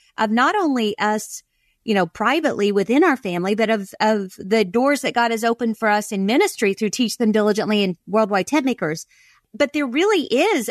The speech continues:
a little bit of a formula to it, because if you are a believer, if you are a Christian, you have that same mandate that we do, period. That's what Jesus left us with.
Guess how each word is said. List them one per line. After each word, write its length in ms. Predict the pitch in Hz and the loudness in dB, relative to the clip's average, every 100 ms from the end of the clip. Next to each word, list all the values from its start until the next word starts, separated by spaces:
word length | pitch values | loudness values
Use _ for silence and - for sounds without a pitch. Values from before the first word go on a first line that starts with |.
| - | -2
a 100 | 247 | -2
little 240 | 277 320 | 0 0
bit 120 | 302 | 0
of 100 | 247 | 0
a 80 | 214 | -2
formula 520 | - 240 339 370 233 180 | -2 -2 0 2 2 0
to 180 | 220 | 0
it, 120 | 196 - | 0 0
because 440 | 226 254 233 226 _ _ - | 0 0 -2 -4 _ _ -2
if 240 | 254 - | -2 -2
you 260 | 190 285 440 | 0 2 2
are 360 | - 269 262 - | 2 0 0 -4
a 420 | 233 226 220 208 - | -4 -4 -4 -6 -4
believer, 760 | 185 185 196 285 320 - 165 | -2 0 2 2 2 -2 -4
if 180 | - 196 | -4 -2
you 220 | 208 277 - | 2 2 2
are 220 | 247 254 | 2 0
a 140 | 220 | -2
Christian, 720 | 170 - 202 320 - 139 - - _ | -6 -4 -2 -2 -4 -8 -8 -18 _
you 200 | 180 320 403 | 0 0 2
have 200 | 294 190 | -2 0
that 260 | 233 - | -2 -2
same 360 | - 226 262 262 | -6 -2 2 4
mandate 500 | 220 330 262 190 175 | 4 4 4 2 -2
that 140 | 156 | -4
we 180 | 170 277 | 0 2
do, 160 | 190 95 - | 2 -2 -8
period. 480 | - 339 330 113 - | 2 2 4 0 -2
That's 300 | 208 339 - | -4 -4 -2
what 200 | 240 156 | -2 -2
Jesus 480 | 185 247 269 214 143 | 0 0 2 -2 0
left 340 | 196 381 - | 0 0 -4
us 240 | 139 - | -10 -10
with. 220 | 107 78 | -10 -14